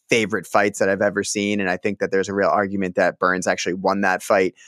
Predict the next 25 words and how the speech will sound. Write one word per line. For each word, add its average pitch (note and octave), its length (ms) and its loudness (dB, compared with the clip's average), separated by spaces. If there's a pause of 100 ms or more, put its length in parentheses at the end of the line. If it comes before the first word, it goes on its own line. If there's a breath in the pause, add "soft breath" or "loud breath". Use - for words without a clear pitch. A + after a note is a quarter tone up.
(140 loud breath)
So F#2 500 2
I G#2 100 4
would A2 140 2
like A2 160 0
to A#2 60 -12
see G#2 160 -6
Gilbert G2+ 300 0
Burns F#2+ 200 -2
get G2+ 140 2
an F#2+ 100 0
opportunity F#2+ 520 -2
to F2+ 60 0
fight F2+ 280 0
Edwards F#2+ 440 0
or G2 60 -6
Covington, F#2 560 -2
who, G2+ 140 -8
as G2+ 180 0
he G2 80 -4
said F2 320 2 (220 loud breath)
in G#2 100 -2
the F#2 100 -2
ring F2+ 220 -4
last E2+ 320 -2
night. F2 260 0